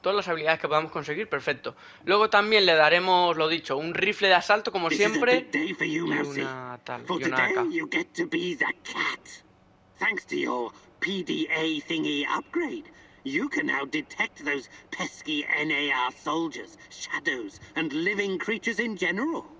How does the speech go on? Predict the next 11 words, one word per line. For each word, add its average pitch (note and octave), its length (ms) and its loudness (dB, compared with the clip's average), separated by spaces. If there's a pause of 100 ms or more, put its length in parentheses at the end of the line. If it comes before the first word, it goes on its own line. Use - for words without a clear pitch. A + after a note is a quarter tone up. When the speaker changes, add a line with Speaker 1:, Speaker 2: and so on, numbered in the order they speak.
(460)
Speaker 2:
I D#3+ 140 -2
also F#3+ 240 -4
replaced F3 380 -4
your E3 120 -2
regular C#3+ 380 -4
battery - 500 -6
with A#2+ 100 -8
a D3 80 -4
more F3 220 -2
advanced - 480 -10
one. - 160 -20